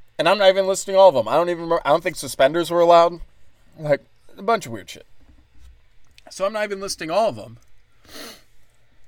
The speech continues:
So the, the, the margins for acceptable clothing to "you're dressed as a faggot" are razor thin. To just be a normal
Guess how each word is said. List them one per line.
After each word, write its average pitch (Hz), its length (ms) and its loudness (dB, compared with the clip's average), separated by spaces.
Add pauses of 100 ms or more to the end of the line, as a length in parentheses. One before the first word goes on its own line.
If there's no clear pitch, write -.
(120)
So 185 220 -12
the, 190 340 -4
the, 180 440 -8 (840)
the 165 140 -8
margins 190 840 -4 (520)
for 156 240 -8
acceptable 196 640 -8
clothing 139 680 -8 (280)
to 135 360 -6
"you're 139 180 -6
dressed 160 340 -8
as 135 100 -10
a 123 60 -12
faggot" 127 420 -6 (220)
are 139 240 0
razor 156 480 -4
thin. 117 320 -16 (500)
To 151 100 -16
just 180 240 -10
be 165 300 -4
a 135 80 -6
normal 175 600 -6